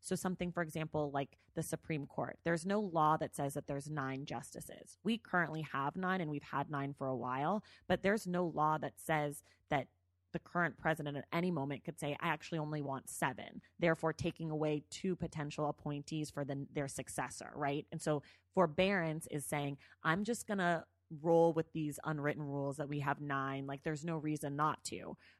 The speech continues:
But not practicing forbearance is trying to rig the rules or change the rules or be hyper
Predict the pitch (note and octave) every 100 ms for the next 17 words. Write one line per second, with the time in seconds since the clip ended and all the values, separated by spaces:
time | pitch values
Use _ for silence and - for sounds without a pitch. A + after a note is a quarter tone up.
0 | _ E3+ D#3+ D#3+ G#3+ A3 F3+ D#3+ D3+ D3
1 | D3 C#3+ C#3 C3+ C#3 C3+ - C#3+ - _
2 | _ _ _ - F#3 E3+ D3 C3+ F3+ F3
3 | E3 D#3 C#3+ D#3 D#3+ D#3 D3+ - - F#3+
4 | G#3 G3 D#3+ D#3+ D#3 D#3 D3+ - F#3+ F3+
5 | E3+ - - - F3 D#3 - G#3 G3+ F3+
6 | D#3 D3 D3 -